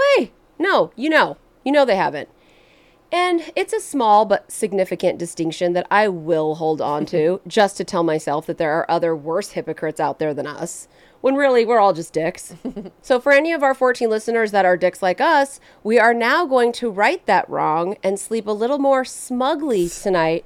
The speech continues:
Speaker 1: Not snugly,
Speaker 2: <laughs>
Speaker 1: smugly. Getting the relaxing rest of the self-righteous, knowing that we listened to something important today and did something right with our day.
Speaker 2: That's right.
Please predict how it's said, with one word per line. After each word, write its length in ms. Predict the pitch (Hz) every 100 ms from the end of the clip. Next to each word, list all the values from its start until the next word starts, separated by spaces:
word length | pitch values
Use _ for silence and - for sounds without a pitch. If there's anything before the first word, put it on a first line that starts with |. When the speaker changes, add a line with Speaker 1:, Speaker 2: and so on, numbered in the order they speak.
| -
Speaker 1:
Not 240 | - 254 -
snugly, 560 | 330 330 311 240 185
Speaker 2:
<laughs> 420 | 185 - 240 254
Speaker 1:
smugly. 680 | - 233 240 240 220 170 156 185 - - - - _ -
Getting 340 | 202 214 226
the 120 | 202 196
relaxing 720 | 208 190 196 226 - 285 262
rest 380 | 202 190 190 -
of 180 | 175 156
the 180 | 165
self-righteous, 1000 | 170 - 170 185 - 190 190 180 156 -
knowing 320 | 160 170 175
that 120 | 170 -
we 100 | 165
listened 320 | 165 175 165
to 100 | 175
something 380 | - 165 170 175
important 420 | 196 254 254 180
today 340 | - 160 160
and 140 | 175 170
did 140 | 160
something 340 | 185 170 170 160
right 220 | 165 -
with 120 | -
our 140 | 151
day. 240 | 139 - -
Speaker 2:
That's 220 | 160 156
right. 240 | 143 135